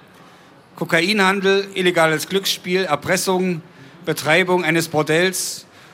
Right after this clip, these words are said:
und Gründung sowie Mitgliedschaft in einer kriminellen Vereinigung lautete die Anklage.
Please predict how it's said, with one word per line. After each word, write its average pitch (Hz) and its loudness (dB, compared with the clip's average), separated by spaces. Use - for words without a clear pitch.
und 170 -4
Gründung 208 2
sowie 170 -4
Mitgliedschaft 180 -4
in 156 -2
einer 147 0
kriminellen 165 0
Vereinigung 170 -2
lautete 156 -2
die 147 -4
Anklage. 117 -4